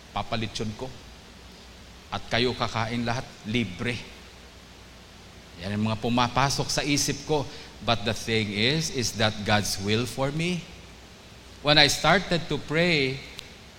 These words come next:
I begin to realize, buong araw ako titingin doon sa tablet ko at magmo-monitor ng stock market. That's not for me.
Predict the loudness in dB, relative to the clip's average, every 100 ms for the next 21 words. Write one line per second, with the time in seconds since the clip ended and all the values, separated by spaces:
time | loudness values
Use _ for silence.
0 | -20 0 2 2 4 2 2 0 2 2
1 | 2 2 0 -4 -4 -2 4 4 4 2
2 | 4 4 4 2 -2 -2 -2 -2 -12 -18
3 | -4 -2 0 0 2 4 2 2 0 0
4 | -4 -6 -14 -20 -10 -6 -2 0 0 -2
5 | -4 -4 -4 -4 -4 -6 -16 -18 -20 -20
6 | -20 -4 -2 2 2 4 2 4 4 4
7 | 2 2 2 4 2 -4 -4 -4 -2 2
8 | 0 2 2 2 0 -2 -4 -6 -16 -18
9 | -18 -20 -20 -20 -20 -20 -6 0 0 0
10 | 0 0 0 -4 0 2 4 2 0 -4